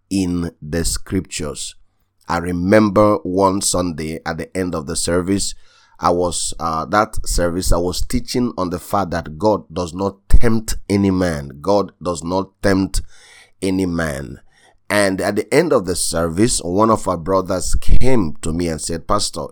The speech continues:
you know, that thing you said, if you did not show us in the scripture,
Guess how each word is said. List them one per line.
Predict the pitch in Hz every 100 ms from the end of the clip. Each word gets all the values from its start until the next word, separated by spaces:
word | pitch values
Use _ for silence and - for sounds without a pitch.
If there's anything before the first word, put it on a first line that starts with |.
| -
you | 87
know, | 87 90 - _ _
that | 82 101 117
thing | 127 113
you | 92
said, | 87 - 87 73 - _
if | 98 98 95
you | 87
did | 95 87
not | 98 120 131
show | - 120 113 98
us | 104 101 - -
in | 87
the | 80
scripture, | 85 - 101 92 - 80 78